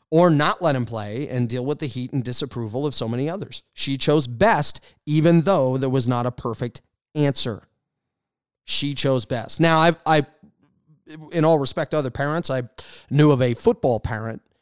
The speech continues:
who had a, a child whose grades were, like, similar, like, barely good enough. They had to really fight like crazy to,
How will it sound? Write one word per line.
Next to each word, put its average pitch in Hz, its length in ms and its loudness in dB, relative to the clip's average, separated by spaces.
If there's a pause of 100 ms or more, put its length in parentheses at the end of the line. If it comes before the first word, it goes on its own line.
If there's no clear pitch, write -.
(300)
who 135 460 2 (100)
had 131 300 -2
a, 120 420 -2
a 117 160 -4
child 131 360 0
whose 120 220 -4
grades 123 420 -6
were, 120 300 -6
like, 117 220 -8
similar, 120 420 -2
like, 107 260 -8
barely 117 300 -6
good 117 160 -6
enough. 113 320 -6
They 147 80 -4
had 117 100 -6
to 110 40 -10
really 113 200 -8
fight 117 300 -8
like 113 180 -10
crazy 117 380 -6
to, 107 200 -8